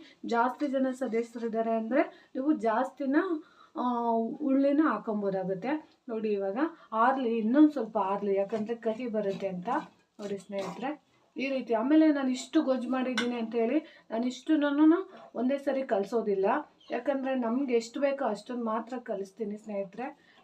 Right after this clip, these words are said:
ನೋಡಿ ನಿಮ್ಗೆ, ನಿಮ್ಗೆ ಎಷ್ಟು ಜಾಸ್ತಿ ಜಾಸ್ತಿ ಮಾಡ್ಕೊಳಕ್ ಹೋಗ್ಬೇಡಿ ಸ್ನೇಹಿತರೆ. ಇವಾಗ ಇಬ್ರು ಇದ್ದಾರೆ ಅಂದ್ರೆ ನೋಡಿ, ಈಗ ನಾನು ಪೌಡ್ರು ನಮ್ಗೆ ಎಷ್ಟು ಬೇಕೋ ಅಷ್ಟನ್ನ ಮಾತ್ರ ಮಾಡಿ ಇಟ್ಕೊಂಡಿದ್ದೀನಿ. ಯಾವತ್ತೇ ಆಗ್ಲಿ ನಾವು ಒಂದು ಪೌಡ್ರುಗಳ್ನ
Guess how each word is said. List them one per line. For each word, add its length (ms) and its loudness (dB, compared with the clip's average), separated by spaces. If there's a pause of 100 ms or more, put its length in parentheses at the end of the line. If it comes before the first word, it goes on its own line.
ನೋಡಿ 240 -2
ನಿಮ್ಗೆ, 440 6
ನಿಮ್ಗೆ 380 0
ಎಷ್ಟು 300 0 (380)
ಜಾಸ್ತಿ 420 6
ಜಾಸ್ತಿ 280 -2
ಮಾಡ್ಕೊಳಕ್ 540 -2
ಹೋಗ್ಬೇಡಿ 380 -2
ಸ್ನೇಹಿತರೆ. 720 -10
ಇವಾಗ 280 -6
ಇಬ್ರು 260 0
ಇದ್ದಾರೆ 280 4
ಅಂದ್ರೆ 320 0
ನೋಡಿ, 220 0
ಈಗ 140 -2
ನಾನು 300 -6
ಪೌಡ್ರು 440 2 (340)
ನಮ್ಗೆ 300 0
ಎಷ್ಟು 320 -2
ಬೇಕೋ 240 2
ಅಷ್ಟನ್ನ 380 0
ಮಾತ್ರ 320 2
ಮಾಡಿ 280 0
ಇಟ್ಕೊಂಡಿದ್ದೀನಿ. 680 -8 (240)
ಯಾವತ್ತೇ 380 0
ಆಗ್ಲಿ 280 -2
ನಾವು 420 4 (180)
ಒಂದು 220 -2
ಪೌಡ್ರುಗಳ್ನ 640 2